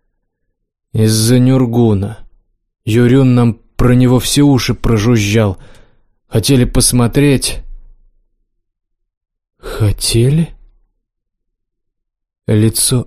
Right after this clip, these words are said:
Айталын затвердело деревянной маской. Мне аж страшно сделалось.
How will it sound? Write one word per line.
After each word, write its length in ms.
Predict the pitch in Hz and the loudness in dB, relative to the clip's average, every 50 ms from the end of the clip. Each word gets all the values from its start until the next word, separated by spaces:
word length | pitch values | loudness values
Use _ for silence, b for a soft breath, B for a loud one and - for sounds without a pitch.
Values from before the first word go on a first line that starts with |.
| - | -6
Айталын 680 | - 120 113 107 - - - 120 117 113 123 123 113 107 | -4 -2 -2 -2 -2 -2 0 0 2 2 2 2 2 0
затвердело 880 | 98 113 110 - - 107 110 110 107 101 98 110 120 123 117 110 107 | 0 -2 -2 -2 0 0 0 2 0 0 0 0 0 0 0 0 -2
деревянной 880 | 101 101 107 113 107 110 107 101 113 117 113 107 107 107 107 107 107 | -2 -2 0 0 2 2 2 2 0 0 2 2 2 2 2 2 2
маской. 680 | 104 104 104 110 113 117 110 - - - - 113 98 - b b b b b b b b b b _ _ _ _ _ _ _ _ _ _ | 2 2 2 2 2 0 0 -2 -4 -4 -4 -6 -6 -6 b b b b b b b b b b _ _ _ _ _ _ _ _ _ _
Мне 340 | - 110 107 110 113 110 110 | -6 -4 -2 0 0 0 0
аж 180 | 107 98 - - | 0 -2 -4 -4
страшно 640 | - - - - 123 110 113 113 98 - - 113 104 | -6 -6 -4 -2 0 0 0 0 -2 -2 -2 -2 -2
сделалось. 680 | 92 95 98 110 107 98 95 95 92 92 - - | -2 -2 -2 0 0 0 0 -2 -4 -4 -8 -10